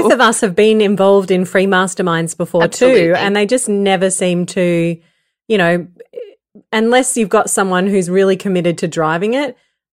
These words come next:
Speaker 1: even then, people don't show up to calls,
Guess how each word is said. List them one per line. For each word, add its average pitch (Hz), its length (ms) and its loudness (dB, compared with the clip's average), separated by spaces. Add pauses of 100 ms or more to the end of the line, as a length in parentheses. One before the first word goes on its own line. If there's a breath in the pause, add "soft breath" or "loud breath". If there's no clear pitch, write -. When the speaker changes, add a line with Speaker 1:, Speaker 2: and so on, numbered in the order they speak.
Speaker 1:
even 269 320 2
then, 185 460 0
people 233 240 -4
don't 247 180 -2
show 208 140 -2
up 185 120 -2
to - 80 -14
calls, 185 760 0